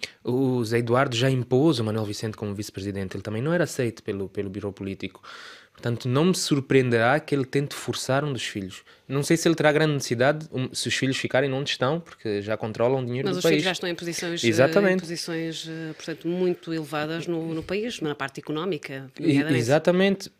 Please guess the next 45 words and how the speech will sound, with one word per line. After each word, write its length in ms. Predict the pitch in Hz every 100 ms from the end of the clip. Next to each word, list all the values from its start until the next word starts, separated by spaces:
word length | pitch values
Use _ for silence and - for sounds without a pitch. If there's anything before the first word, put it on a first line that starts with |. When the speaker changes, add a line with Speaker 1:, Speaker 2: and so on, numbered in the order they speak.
| -
Speaker 1:
eh, 280 | 104 120 120
Speaker 2:
Nomeadamente 420 | 165 170 160 165 170
com 60 |
a 20 | 156
Isabel 220 | 156 151
dos 80 | -
Santos 260 | 160 -
na 180 | 156 147
cabeça 340 | 143 147 139
da 120 | 143 147
Sonangol. 220 | 156 185
Speaker 1:
Sonangol 440 | 170 131 131 170 233
e 100 | 143
o 40 |
fi-, 240 | - - 127
e 100 | 113
o 60 |
filho 380 | 104 123 139 117
Zeno 320 | 101 127 131
no, 240 | 104 98 95
no, 380 | 95 92 95
como 160 | 90 95
presidente 360 | 90 95 101 113
do 80 |
Fundo 200 | - 120
Soberano. 520 | - 135 156 147 98 -
Ah, 300 | 95 95 98
aliás, 240 | 101 101
aquilo 200 | 95 110
foi 140 | - 120
uma 120 | 107
ascensão 420 | - 107 - 113
fulgurante. 600 | 113 120 123 151 156 120 104
Ele 80 |
Speaker 2:
Portanto, 180 | 101 214
Speaker 1:
com- 60 | 196
Speaker 2:
mesmo 280 | 196 180 190
que 260 | 196 180
João 180 | 175 180
Lourenço 340 | 180 175 175
chegue 320 | - 190 175 165 170 165 160 160 156
à 60 | 156
presidência 640 | - 170 170 175 160 170
de 80 | 165
Angola, 580 | 165 156 170 175 190